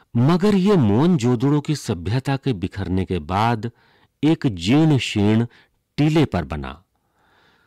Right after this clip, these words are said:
कोई पच्चीस फुट ऊंचे चबूतरे पर छब्बीस सदी पहले बनी ईंटों के दम पर स्तूप को आकार दिया गया। चबूतरे पर भिक्षुओं के कमरे भी हैं। उन्नीस सौ बाईस में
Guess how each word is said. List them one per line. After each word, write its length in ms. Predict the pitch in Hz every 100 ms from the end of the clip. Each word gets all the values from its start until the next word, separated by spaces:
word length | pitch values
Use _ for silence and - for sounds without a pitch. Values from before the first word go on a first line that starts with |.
| _ _ _ _ _ -
कोई 180 | 214
पच्चीस 580 | 208 - 127 - 208 202
फुट 320 | - - - -
ऊंचे 300 | 131 123 170
चबूतरे 540 | - 98 82 - 147
पर 320 | 131 85 73 - _ _ _ _ _
छब्बीस 440 | - 170 135 202 190
सदी 320 | 127 90 127
पहले 380 | - 90 104 120
बनी 360 | 85 82 101 -
ईंटों 300 | 107 - 143
के 160 | 135
दम 280 | 80 90 98
पर 220 | - 80 - _ _ _ _ -
स्तूप 500 | - _ 170 175 -
को 340 | 156 160 156 _ _ -
आकार 480 | 104 101 - 117 123
दिया 300 | 78 80 69
गया। 380 | 69 76 65 - _ _ _ _ _ _ -
चबूतरे 500 | 143 117 147 170 165
पर 260 | - 151 147 _ _
भिक्षुओं 560 | 85 104 127 - 160 165
के 160 | 165 165
कमरे 360 | 113 87 82
भी 220 | 76 131
हैं। 240 | 117 76 57 _ _ _ _ _ -
उन्नीस 320 | 175 202 196
सौ 140 | 196
बाईस 420 | 113 90 117 -
में 240 | 107 71